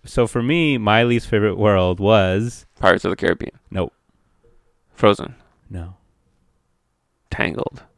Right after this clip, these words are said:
Speaker 1: <laughs> Well, I didn't like the Tangled world, but no, it was actually, it was the,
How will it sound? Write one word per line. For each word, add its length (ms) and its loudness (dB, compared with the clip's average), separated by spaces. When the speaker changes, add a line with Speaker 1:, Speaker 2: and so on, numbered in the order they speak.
Speaker 1:
<laughs> 80 -10
Well, 460 -2
I 100 -2
didn't 200 -2
like 180 -4
the 80 -10
Tangled 340 -8
world, 320 -6
but 200 -8
no, 140 -4
it 20 0
was 100 0
actually, 400 -2
it 60 -2
was 160 0
the, 220 -2